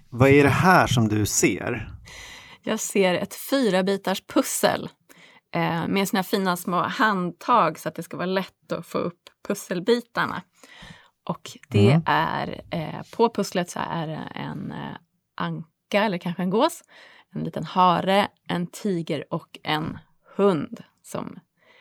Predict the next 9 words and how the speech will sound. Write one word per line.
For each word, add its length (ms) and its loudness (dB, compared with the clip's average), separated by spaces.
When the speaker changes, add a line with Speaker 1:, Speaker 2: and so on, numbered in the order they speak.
Speaker 2:
eh, 200 -14
står 260 -6
på 200 -14
en 140 -12
gräsmatta 880 -10
framför 280 -12
en 140 -12
blå 180 -6
himmel. 340 -2